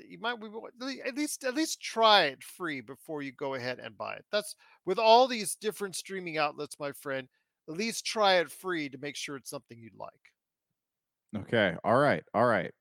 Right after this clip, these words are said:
Speaker 2: I'm convinced, I'm convinced, I will do it.
Speaker 1: Okay, all right, fair enough, fair enough. I, I've won you over, he's gonna do it.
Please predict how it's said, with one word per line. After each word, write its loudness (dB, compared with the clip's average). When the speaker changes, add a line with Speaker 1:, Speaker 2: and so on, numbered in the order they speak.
Speaker 2:
I'm -2
convinced, -2
I'm -6
convinced, -8
I -4
will -4
do -8
it. -10
Speaker 1:
Okay, -20
all -12
right, -16
fair -8
enough, -12
fair -16
enough. -16
I, -8
I've 0
won 0
you 0
over, 2
he's -10
gonna -8
do -2
it. -2